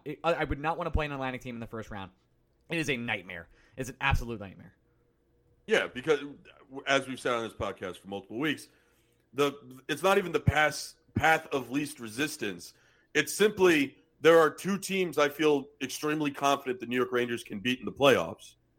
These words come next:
Speaker 2: the, the Penguins and the Capitals. Anything after that,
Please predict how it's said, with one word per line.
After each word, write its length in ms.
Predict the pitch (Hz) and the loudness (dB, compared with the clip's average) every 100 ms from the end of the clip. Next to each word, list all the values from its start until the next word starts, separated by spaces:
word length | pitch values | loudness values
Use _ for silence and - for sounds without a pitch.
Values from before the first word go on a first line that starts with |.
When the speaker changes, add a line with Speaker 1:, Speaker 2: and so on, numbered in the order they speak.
| _ _ | _ _
Speaker 2:
the, 100 | 107 | -12
the 100 | 113 | -6
Penguins 340 | 127 131 127 127 | 0 0 0 -2
and 100 | 123 | 0
the 40 | |
Capitals. 560 | 147 135 101 92 - _ _ _ | 4 4 2 -6 -10 _ _ _
Anything 380 | 127 180 226 196 - | 2 4 4 0 0
after 420 | 139 165 - 175 151 | 2 2 4 4 4
that, 480 | 127 147 - - | 6 6 4 -6